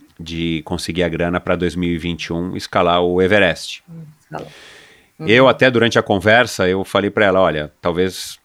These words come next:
Speaker 1: né, você tenha que ter um plano B de não ir em dois mil e vinte e um e em dois mil e vinte e dois,
Speaker 2: Uhum.
Speaker 1: porque a gente tá no meio da pandemia, tudo diferente,
Speaker 2: Uhum.
Speaker 1: tudo mudado, tudo
Speaker 2: É.
Speaker 1: restrito e tal."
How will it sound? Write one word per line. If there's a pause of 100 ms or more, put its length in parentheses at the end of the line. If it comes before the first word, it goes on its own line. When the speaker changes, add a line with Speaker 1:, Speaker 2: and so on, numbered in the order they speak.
(120)
Speaker 1:
né,
você
tenha
que
ter
um
plano
B
de
não
ir
em
dois
mil
e
vinte
e
um
e
em
dois
mil
e
vinte
e
dois,
Speaker 2:
Uhum.
Speaker 1:
porque
a
gente
tá
no
meio
da
pandemia,
tudo
diferente,
Speaker 2:
Uhum.
Speaker 1:
tudo
mudado,
tudo
Speaker 2:
É.
Speaker 1:
restrito
e
tal."